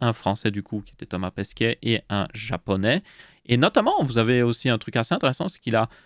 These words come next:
sorti deux vidéos, ou plutôt il a fait deux vidéos.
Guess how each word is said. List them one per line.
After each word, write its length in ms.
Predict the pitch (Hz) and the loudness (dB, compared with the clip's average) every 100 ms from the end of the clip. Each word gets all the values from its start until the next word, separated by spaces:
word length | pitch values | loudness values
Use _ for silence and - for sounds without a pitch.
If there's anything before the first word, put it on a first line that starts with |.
| _ _ | _ _
sorti 420 | - - - 127 | -4 -4 -2 -4
deux 280 | 117 117 226 | 2 4 4
vidéos, 440 | 269 180 156 254 - _ _ _ _ _ _ _ | 4 2 2 0 -8 _ _ _ _ _ _ _
ou 60 | 107 | -10
plutôt 180 | - 117 | -2 2
il 80 | |
a 60 | 98 | 2
fait 260 | - - 104 | 2 2 2
deux 220 | 104 120 | 4 2
vidéos. 340 | 135 127 131 | 2 2 0